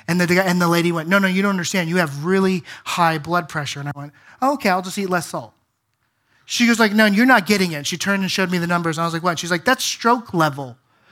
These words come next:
You gotta go to, to the hospital right now." At what point should I put her on mute? Well, you know, I got plans.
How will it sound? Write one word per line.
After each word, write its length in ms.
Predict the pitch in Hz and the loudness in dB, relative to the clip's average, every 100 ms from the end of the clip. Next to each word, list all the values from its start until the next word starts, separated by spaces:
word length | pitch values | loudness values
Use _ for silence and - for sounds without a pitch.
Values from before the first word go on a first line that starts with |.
| - - | -14 2
You 160 | 220 | 4
gotta 220 | 285 294 269 | 6 4 4
go 120 | 262 | 4
to, 140 | 254 | 2
to 120 | 214 220 | 2 2
the 120 | 185 | 4
hospital 540 | 233 233 - 202 180 | 6 4 2 0 0
right 260 | 175 196 196 | 2 2 2
now." 420 | 180 185 139 120 _ _ _ _ _ _ _ _ _ _ _ _ _ _ _ _ _ _ _ _ | 2 2 0 -8 _ _ _ _ _ _ _ _ _ _ _ _ _ _ _ _ _ _ _ _
At 100 | 196 | 0
what 160 | 208 220 | 2 2
point 220 | 226 220 | 2 0
should 120 | 196 202 | 2 0
I 60 | |
put 180 | 180 190 | 0 0
her 60 | 185 | 0
on 120 | 175 | 0
mute? 140 | 170 | -4
Well, 260 | 185 247 196 | -4 -4 -4
you 100 | 208 | -6
know, 60 | 156 127 _ _ _ _ _ _ _ _ _ _ _ _ _ _ _ | -10 -18 _ _ _ _ _ _ _ _ _ _ _ _ _ _ _
I 60 | - | -2
got 160 | 196 - | -2 -2
plans. 460 | 151 123 123 - | -10 -10 -18 -20